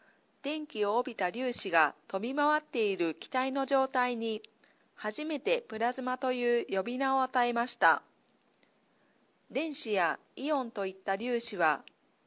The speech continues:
プラズマの中で自由に動き回るのですが、その様子が結晶の中で赤血球、白血球などが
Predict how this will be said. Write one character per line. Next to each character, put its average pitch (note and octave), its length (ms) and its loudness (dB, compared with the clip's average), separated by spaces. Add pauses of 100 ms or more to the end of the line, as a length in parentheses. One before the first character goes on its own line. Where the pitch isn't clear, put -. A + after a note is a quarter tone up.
(420)
プ G#3 120 -8
ラ B3+ 140 0
ズ D4 100 -8
マ D4 120 0
の D4 140 -2
中 D4 300 0
で E3+ 280 2
自 F#3 160 -8
由 D4 200 -4
に A#3+ 160 -2
動 F#3 200 0
き A3+ 160 -10
回 C4 220 0
る B3+ 80 -2
の F#3+ 140 -2
で F#3+ 120 -4
す G3 160 -6
が、 D#3+ 240 2 (760)
そ G#3+ 160 -4
の C4+ 160 0
様 C#4+ 200 2
子 C#4 200 -4
が A#3+ 260 2 (180)
結 G#3+ 280 -6
晶 D4+ 240 0
の D4+ 120 0
中 D4+ 300 2
で E3+ 240 0 (400)
赤 G#3 160 -6 (120)
血 D4 180 -4 (100)
球、 F3+ 400 -2 (300)
白 - 280 -8
血 D4 280 -6
球 G#3 240 -4
な A#3+ 140 -4
ど G#3 140 2
が D#3 240 2